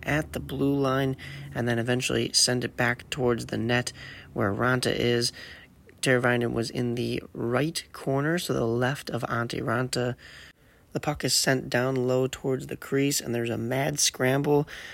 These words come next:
but Juuso Parssinen is able to find the back of the net for the sixth time this season as he cleans up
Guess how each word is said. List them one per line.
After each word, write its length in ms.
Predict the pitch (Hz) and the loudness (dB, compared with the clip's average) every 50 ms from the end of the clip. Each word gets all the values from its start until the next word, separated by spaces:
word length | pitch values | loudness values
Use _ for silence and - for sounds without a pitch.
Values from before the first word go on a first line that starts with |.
| - - - | -16 -6 0
but 200 | - 123 - - - - - - - - | 4 4 4 2 0 -8 -20 -20 -12 -4
Juuso 640 | - 131 151 170 175 - - 180 170 165 160 156 151 - - - | 0 2 2 4 4 4 4 4 6 6 4 4 2 -2 -10 -6
Parssinen 960 | - 143 151 165 165 - - - - - - 120 120 117 117 123 127 131 147 - - - - - - | -2 0 0 2 2 2 0 0 -2 -2 -2 -2 -2 -2 -2 -2 -2 -4 -6 -10 -14 -20 -20 -10 -6
is 120 | - - - - | -6 -6 -4 0
able 300 | - 135 139 143 139 127 | 0 0 2 2 0 0
to 100 | - 127 | -2 -4
find 520 | - - - - 123 123 131 131 131 - - | -6 -4 -2 0 2 2 2 2 0 -2 -4
the 80 | - 120 | -4 -4
back 320 | 127 131 127 123 127 - | -2 -2 -2 -2 -2 -4
of 80 | 120 120 | -4 -2
the 60 | 110 | -2
net 280 | 113 117 123 127 127 | -2 0 0 -2 -4
for 140 | - - - | -6 -10 -10
the 80 | - 143 | -6 -4
sixth 460 | 131 - - - 139 - - - - | -2 -2 -2 -2 -2 -4 -6 -8 -6
time 300 | - - 127 127 120 123 | -4 -2 -2 -2 -2 -2
this 180 | - - - - | -4 -4 -4 -2
season 560 | - - - 135 139 131 135 135 131 135 - - - - - - - - - - | 0 0 2 2 2 2 2 2 2 0 -2 -8 -14 -18 -18 -20 -20 -20 -10 -6
as 180 | - 120 120 | -6 -2 -2
he 100 | - 117 | -2 -2
cleans 400 | - - - 131 127 127 120 - - | -2 0 0 0 2 0 0 -2 -2
up 240 | 131 120 113 - | -2 -2 -2 -4